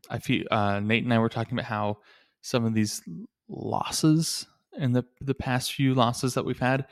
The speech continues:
it's a lot of, it's a lot on Conley's shoulders, not a hundred percent, but Conley's just not been playing great. Tonight he played great. He was, uh, he had,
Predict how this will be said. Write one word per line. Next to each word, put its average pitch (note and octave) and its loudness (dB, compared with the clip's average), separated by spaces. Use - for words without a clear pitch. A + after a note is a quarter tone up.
it's - -12
a B2+ -8
lot G#2+ -4
of, B2 -4
it's - -4
a A#2 4
lot A#2 0
on A#2+ -2
Conley's A#2 0
shoulders, C3+ 2
not B2+ 0
a C3 0
hundred C#3 0
percent, A2 -4
but - -6
Conley's A2 0
just A2 -2
not G#2 0
been G#2+ -4
playing G#2 0
great. G#2 2
Tonight A2 -2
he A2+ 0
played G2+ -2
great. G2 0
He A2 -2
was, G2+ 0
uh, - -10
he - -10
had, G#2+ -8